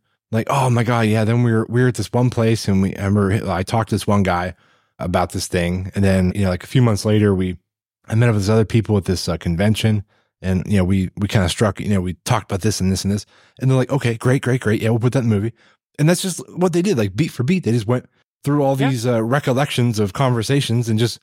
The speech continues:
Speaker 1: made them movie points. Like, I didn't like it.
Speaker 2: It, it's more of a, okay, you know what, though? That's, I think that's a good point. It's honestly,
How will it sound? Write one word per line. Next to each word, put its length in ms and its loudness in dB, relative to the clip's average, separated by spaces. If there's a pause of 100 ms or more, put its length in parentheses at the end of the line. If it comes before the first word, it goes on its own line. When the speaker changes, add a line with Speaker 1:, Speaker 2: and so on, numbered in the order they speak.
(160)
Speaker 1:
made 220 0
them 180 2
movie 300 0
points. 460 -4
Like, 180 0
I 60 2
didn't 200 2
like 240 -2
it. 160 -6
Speaker 2:
It, 100 -6 (600)
it's 240 -4
more 260 0
of 100 -2
a, 220 0
okay, 320 0
you 200 -2
know 120 2
what, 260 0
though? 140 -2
That's, 340 -2
I 120 0
think 100 -6
that's 160 -4
a 60 -4
good 120 0
point. 300 -2
It's 180 -2
honestly, 600 0